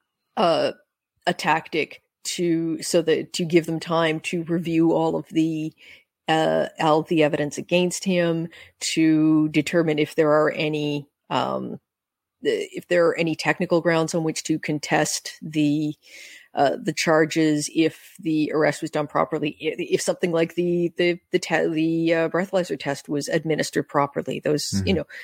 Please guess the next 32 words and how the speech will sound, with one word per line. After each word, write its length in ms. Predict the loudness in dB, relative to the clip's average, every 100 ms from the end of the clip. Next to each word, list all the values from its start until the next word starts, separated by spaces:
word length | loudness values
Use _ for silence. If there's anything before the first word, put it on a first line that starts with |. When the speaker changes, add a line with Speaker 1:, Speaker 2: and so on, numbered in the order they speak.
| -18 -2
Speaker 1:
and 120 | 0 0 0
look, 200 | 0 2
a 60 |
lawyer 400 | 2 2 2 2
should 380 | 0 -2 0 -2
do 180 | -2 -2
those 240 | 0 -2
things. 520 | 0 0 0 -4 -8 -10
<laughs> 100 | _
That's 180 | -2 -2
Speaker 2:
Mm-hmm. 80 | -2
Speaker 1:
what 140 | -2
they're 160 | 2 2
there 160 | 2 2
to 120 | 0
do. 320 | 0 0 -2 -6 -14 -14 -14 -10
Uh, 360 | 0 2 4 2
so 680 | -2 0 2 4 2 2 -4 _ -10 -10 -12 _ _ -6
I, 160 | -6 0
I 80 | 2
wouldn't 300 | 4 2 0
jump 320 | 2 2 0
to 100 | -6
the 100 | -6
conclusion 800 | -4 -6 -4 -2 0 0 -2 -4 0
that 260 | 0 2
this 260 | 0 0 0
is, 680 | 0 0 0 -2 -2 -4 -6 _ _ _ 2
uh, 380 | 4 4 0 -6 -10 _ -4
that 180 | 0 2
this 220 | 2 2
is 240 | -2 -2